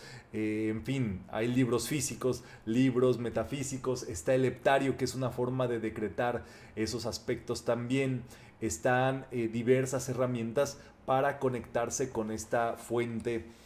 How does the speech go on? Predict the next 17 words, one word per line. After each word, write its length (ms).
eh, 240
de 100
la 160
presencia. 640
Dice 280
el 60
maestro 380
Kuthumi 440
al 120
respecto 500
del 260
que 120
se 160
enchufa 380
o 60
se 160
conecta, 640